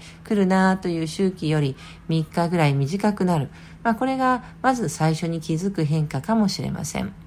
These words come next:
そして、短くなり続けるわけではなくって、よく皆さんが、「生理が一度飛ぶ」みたいな表現をされることありますよね。となると、間がポンと伸びる。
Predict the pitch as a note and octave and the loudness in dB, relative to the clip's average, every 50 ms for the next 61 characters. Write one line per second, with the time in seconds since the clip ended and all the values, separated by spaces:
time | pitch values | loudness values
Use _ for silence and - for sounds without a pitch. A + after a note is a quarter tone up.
0 | - - - - - - - - - - - - - - - C#4+ C4 - - C#4+ | -20 -20 -20 -20 -20 -20 -20 -20 -20 -20 -20 -20 -16 -8 -6 -4 -4 -2 -2 -2
1 | C#4 C#4 C4+ C#4 C4+ C4 C4 - - - - F#3+ G3 G3 B3 B3 B3 A#3 A#3 - | 0 0 0 0 -2 -4 -6 -8 -8 0 4 6 6 6 4 2 0 0 0 2
2 | A#3+ G#3 G3+ G#3+ A3+ A3+ - - - F3+ F3+ G#3 A3+ A3+ C#4 C#4 C4 G#3+ F#3 G3+ | 4 4 4 4 4 0 -2 -2 -2 0 0 0 0 0 -2 0 2 4 4 4
3 | G3+ G3+ G#3+ F#3+ E3 D3 C3 B2+ C#3 C#3+ - - - - - - - - - - | 4 2 0 0 0 0 0 0 0 -2 -2 -4 -8 -10 -10 -8 -10 -10 -10 -12
4 | - - - - - - - - G3+ G#3 G3+ F#3+ D#3+ D#3+ E3+ F#3 F#3 F#3+ F#3+ E3+ | -20 -20 -20 -20 -20 -8 0 2 2 2 2 2 2 2 4 2 2 2 2 0
5 | D#3 C#3+ C3+ - - - - - - - A3+ A3+ A3 G#3+ F#3+ D#3+ C#3+ C3 B2+ C3 | 0 0 -2 -2 -6 -12 -20 -18 -2 2 4 6 6 6 4 4 2 2 0 -2
6 | B2+ - - - - E3 E3 - C#3 C#3 C3 G3+ G#3 - - - F#3 F#3+ F#3+ F#3 | -4 -6 -4 -4 -4 -4 -2 0 0 2 4 4 4 2 0 0 2 4 4 4
7 | F3 D#3 D3+ D3+ D3 D#3+ D#3+ D#3 E3 D#3 D3 D3 - D3+ D3+ D#3 D#3 D#3+ F3+ F3 | 4 4 4 4 4 4 2 2 2 2 0 0 2 2 2 2 2 0 -2 -2
8 | - C#3 C3+ C#3+ D3+ E3 F3+ F3 - - C#3+ C3+ D3+ G3+ B3 - - - - - | -2 0 0 0 0 0 -2 -2 -4 -4 -4 0 0 0 0 -2 -6 -16 -20 -20
9 | - - - - - - - C#4+ D4 D4+ D4 C#4+ C4 - A#3+ A#3+ A#3 A#3 A3+ A#3 | -20 -20 -20 -20 -14 -6 0 4 6 6 6 4 4 4 4 6 6 6 4 0
10 | - - - - E3+ E3+ F3 F3+ F3+ F3+ E3+ C#3+ B2 - - D#3 D#3+ D#3+ E3 D#3 | -8 -18 -4 2 2 4 4 4 4 2 2 0 -2 0 0 2 2 2 0 0
11 | - G#3+ G3 D3+ C3 B2 A#2+ B2+ C3 C3+ C3+ - | 0 0 2 2 2 0 -2 0 0 0 0 -2